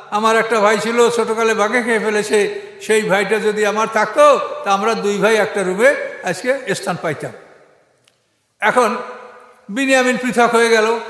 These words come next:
এখন ইউসুফ আলাইহিস সালাম তাদেরকে বলে যে, "দেখেন, আপনাদের একজন মেহমান অতিরিক্ত, তাকে আমরা অন্যভাবে ব্যবস্থা করি, অনুমতি দেন।" কারণ ঠিক আছে, করেন।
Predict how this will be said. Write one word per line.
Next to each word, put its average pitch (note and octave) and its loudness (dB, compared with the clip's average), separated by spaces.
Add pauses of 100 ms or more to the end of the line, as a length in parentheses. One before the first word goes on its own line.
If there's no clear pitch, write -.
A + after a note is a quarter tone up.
(320)
এখন A3+ 0
ইউসুফ B3 -2
আলাইহিস B3 2
সালাম A3 -2
তাদেরকে A3+ 0
বলে G#3 2 (240)
যে, G#3 -4
"দেখেন, F#3 0
আপনাদের F#3+ -2
একজন F#3 -2
মেহমান G3 -4
অতিরিক্ত, F#3+ -6 (640)
তাকে A#3+ 2
আমরা C4 2
অন্যভাবে C#4+ 2
ব্যবস্থা B3 2
করি, B3+ 0
অনুমতি A#3+ 2
দেন।" C#4+ 4 (640)
কারণ B3+ -2
ঠিক C4+ -4
আছে, A3 -2
করেন। E3 0